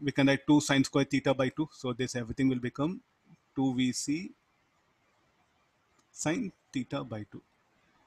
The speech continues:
Now, what is theta? What is theta? Can we write omega c equal to theta by t?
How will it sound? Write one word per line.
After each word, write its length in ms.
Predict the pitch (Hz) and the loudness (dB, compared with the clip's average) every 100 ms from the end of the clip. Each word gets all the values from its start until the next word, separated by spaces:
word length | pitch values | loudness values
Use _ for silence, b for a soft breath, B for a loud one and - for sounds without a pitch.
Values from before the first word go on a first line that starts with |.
| _ _ _ _ _ _ _ _ _ _ _ _ _ _ _ _ b - | _ _ _ _ _ _ _ _ _ _ _ _ _ _ _ _ b -4
Now, 140 | 127 | 0
what 180 | 127 151 | 4 6
is 160 | 175 - | 4 4
theta? 440 | 160 151 165 262 - _ - | 2 4 4 2 -4 _ -4
What 160 | 147 185 | -2 -2
is 80 | |
theta? 400 | - 151 147 175 - _ _ _ _ _ - - - | 0 0 0 -4 -4 _ _ _ _ _ -20 -20 -2
Can 160 | 147 147 | 4 6
we 100 | 147 | 6
write 300 | 147 156 170 - _ _ _ _ _ - | 4 2 -2 -8 _ _ _ _ _ -8
omega 460 | 139 131 139 139 151 | 0 2 2 2 0
c 200 | - 156 | 2 0
equal 240 | - 151 | 2 0
to 160 | 143 156 | 0 -4
theta 360 | - 135 143 135 | -2 -2 0 0
by 180 | 139 | 0
t? 220 | 135 143 | -2 -4